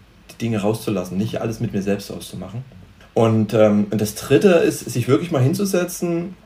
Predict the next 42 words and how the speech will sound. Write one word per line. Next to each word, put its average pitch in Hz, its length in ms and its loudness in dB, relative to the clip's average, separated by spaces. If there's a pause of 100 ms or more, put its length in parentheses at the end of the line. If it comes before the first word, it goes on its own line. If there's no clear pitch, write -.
entweder 156 340 4
allein 139 480 2
oder 151 240 2
mit 139 140 -4
jemandem, 131 640 -2
äh, 113 160 -4
der, 113 340 0
der, 107 260 -6
der 107 200 -6
mal 107 160 -2
coole 127 240 -4
Tools 190 280 0
zur 170 140 -6
Verfügung 165 460 -6
hat. 143 260 -8 (800)
Ähm, 113 340 -2
das 110 140 -8
kann 110 160 -6
ganz 104 200 -4
simpel 190 220 2
sein, 135 300 0
sich - 160 -8
mal 120 100 2
zu 113 120 -6
überlegen, 156 720 2 (200)
so - 140 -6
eine 127 80 4
Art 113 180 0
Vision 143 280 0
Board 104 240 2
zu - 200 -12
machen. 92 280 -8 (140)
Wo 147 120 -4
sehe 160 160 -2
ich 202 140 -2
mich 147 120 -4
selbst - 300 -2
in - 60 -4
ein 139 260 -2
oder 123 120 -4
fünf 110 280 -8
Jahren? 95 220 -4